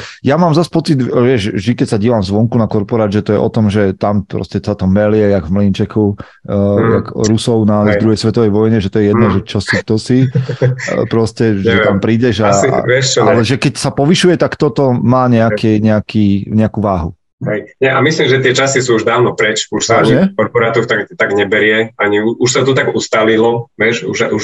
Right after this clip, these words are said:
Speaker 2: už sú tam tí ľudia aj dlhšie, sú tam staršia generácia,
Speaker 1: Mhm.
Speaker 2: prežili tam nejaký čas, a, ale stále si myslím, že keď by som si mal vybrať dvoch kandidátov, čo, ktorí by boli úplne rovnakí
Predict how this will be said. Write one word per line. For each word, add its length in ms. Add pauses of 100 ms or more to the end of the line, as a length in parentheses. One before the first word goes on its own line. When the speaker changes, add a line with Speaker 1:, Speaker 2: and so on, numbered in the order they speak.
(120)
Speaker 2:
už 100
sú 160
tam 240
tí 80
ľudia 480
aj 80
dlhšie, 440
sú 200
tam 140
staršia 360
generácia, 600
Speaker 1:
Mhm. 320 (320)
Speaker 2:
prežili 400
tam 160
nejaký 320
čas, 400 (640)
a, 500 (640)
ale 140
stále 320
si 180
myslím, 400
že 400 (560)
keď 140
by 100
som 180
si 140
mal 160
vybrať 320
dvoch 200
kandidátov, 500
čo, 160
ktorí 280
by 120
boli 180
úplne 300
rovnakí 640